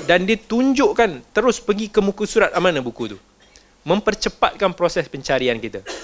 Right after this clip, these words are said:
So, tak payah kita nak telaah satu-satu, telaah satu-satu. Tapi itu kena tahu jugalah, skill mencari itu satu hal lagi. So, banyak kitab-kitab hadis yang besar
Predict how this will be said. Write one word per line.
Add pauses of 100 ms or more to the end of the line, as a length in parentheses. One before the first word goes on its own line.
(140)
So,
tak
payah
kita
nak
telaah
satu-satu,
telaah
satu-satu.
Tapi
itu
kena
tahu
jugalah,
skill
mencari
itu
satu
hal
lagi. (1040)
So, (720)
banyak
kitab-kitab
hadis
yang
besar